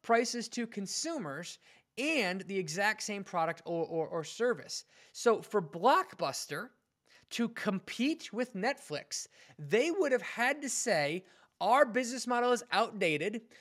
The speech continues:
We're closing down all of our stores, and we're gonna shift completely into the D V D by rental, uh, uh, uh, business," which would have completely eliminated the advantage that they had built up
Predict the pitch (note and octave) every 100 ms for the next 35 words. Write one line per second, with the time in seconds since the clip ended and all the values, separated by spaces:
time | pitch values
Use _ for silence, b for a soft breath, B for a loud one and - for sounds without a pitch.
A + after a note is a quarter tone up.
0 | B F3 F#3 - - G3+ C4 C4+ C#4 B3
1 | A#3+ A#3+ G3 G#3 A3+ B3 A#3+ - D#3 C3
2 | F3+ - B B - F3+ G3+ G3+ F#3+ F3+
3 | - C#4 - A#3 G#3 - F4+ C#4+ G3+ G3+
4 | G3 - G3 F#3 E3+ D3+ A3 G#3+ F#3+ G#3
5 | G3 F3 D#3+ F3 F3 E3 D#3+ B B D#3
6 | C#3 - - D#3 C3 E3+ B2 B2 - b
7 | G#3 - G3+ F3+ F3+ - F3+ - - D#4
8 | D4 B3+ A3 F#3+ F3 C#4+ E4 F#3 D3 D#3
9 | E3 B B D#3 F#3+ - D#3+ D3 C4 D#4
10 | G3+ D#3+ F#3+ D#3 C#3+ B3 D#4 G#3+ D#3 F#3
11 | G3 D#3+ D#3 -